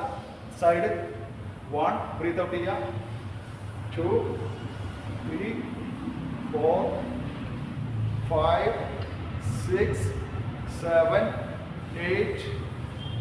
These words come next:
നയൻ, ടെൻ. ഓരോ സെറ്റ് ചെയ്യുമ്പോൾ കൗണ്ട് നിങ്ങൾ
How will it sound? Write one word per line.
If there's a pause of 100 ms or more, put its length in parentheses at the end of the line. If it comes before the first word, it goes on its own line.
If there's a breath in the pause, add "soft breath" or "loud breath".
(120)
നയൻ, (880)
ടെൻ. (1600)
ഓരോ (100)
സെറ്റ്
ചെയ്യുമ്പോൾ (120)
കൗണ്ട്
നിങ്ങൾ